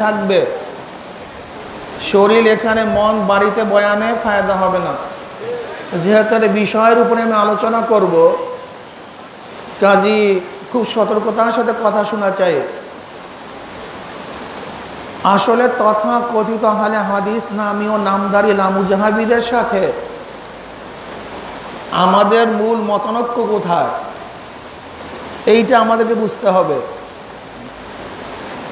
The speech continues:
কেরাত খালফাল ইমাম, ইমামের পিছনে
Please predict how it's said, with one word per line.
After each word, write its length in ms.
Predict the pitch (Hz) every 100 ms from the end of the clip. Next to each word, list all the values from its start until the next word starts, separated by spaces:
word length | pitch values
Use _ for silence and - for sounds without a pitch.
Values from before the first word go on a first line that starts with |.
| - - - - - - - 214
কেরাত 400 | 196 202 226 226 233
খালফাল 420 | 226 220 233 220 214
ইমাম, 360 | 214 214 214 202 160 - - - - - - - - - - - - - - - - - - - - - 208
ইমামের 480 | 208 202 214 226 233
পিছনে 280 | 240 226 226